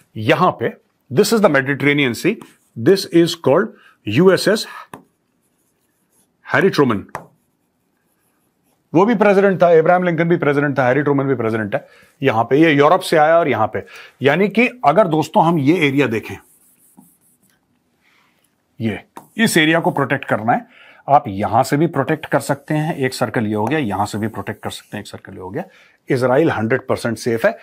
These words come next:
लेबनान, वेबनान को तो ऐसे ही है, ऐसे निकालेंगे जैसे खाने के बाद आप टूथपिक, दांत से आप फंसी रोटी, फंसा चावल निकालते हैं ना, सब्जी निकालते हैं, वो निकालते हैं, उसमें कोई दिक्कत वाली बात नहीं है। Israel will be well protected। Two carrier groups are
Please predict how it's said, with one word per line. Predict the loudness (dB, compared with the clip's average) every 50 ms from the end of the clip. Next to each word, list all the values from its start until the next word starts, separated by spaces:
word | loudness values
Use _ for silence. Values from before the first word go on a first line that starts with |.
| -20 -20 _ _ -2
लेबनान, | 0 2 2 2 2 2 2 0 2 2
वेबनान | 2 2 0 0 -2 -2
को | -4 -6
तो | -6 -8 -10 -8 -6
ऐसे | -6 -6 -4 -4 -4
ही | -2 0
है, | 0 -2
ऐसे | -2 -2 -2
निकालेंगे | -4 -2 -2 -4 -4 -4 -4 -6 -6 -6
जैसे | -6 -8 -8 -8
खाने | -8 -10 -10 -8 -6 -6 -4
के | -4 -2
बाद | -2 -2 -2 -2
आप | -4 -6 _ _ _
टूथपिक, | -8 -8 -8 -8 -8 -8 -8 -8 -10 -14 _ -20 -20 _ _ _ _ -12
दांत | -6 -2 -2 -2 -2 -2
से | -6 -4 -2
आप | -2 -2 -2 -4 -8
फंसी | -10 -6 -6 -4 -4
रोटी, | -4 -6 -6 -8 -10
फंसा | -10 -6 -4 -6 -4
चावल | -2 -2 -2 -2 -2 -4
निकालते | -6 -8 -8 -8 -8 -10 -12 -14 -12
हैं | -10
ना, | -8
सब्जी | -8 -8 -8 -6 -8 -8
निकालते | -8 -8 -8 -10 -10 -12 -16 -20
हैं, | -20 _ _ _ _ _ _ _ -16
वो | -16 -16
निकालते | -16 -18 _ _ _ _ _ -12
हैं, | -12 -10
उसमें | -8 -8 -8
कोई | -8 -10 -12
दिक्कत | -12 -14 -14 -14 -12 -12
वाली | -14 -12 -12
बात | -14 -14 -12 -8
नहीं | -8 -8
है। | -8 -8 -10 -16 -20 -20 _ _ -2
Israel | 0 0 2 2 2 4 2 2 2
will | 2 0 2 0
be | 0 0 2
well | 0 0 -2 -4
protected। | -6 -6 -6 -6 -6 -8 -8 -10 _ _ _ _ _ _ 0
Two | 2 4 4 4 2 2 2 2
carrier | 2 4 4 2 2 2 0
groups | -2 -2 -2 -2
are | -2 -2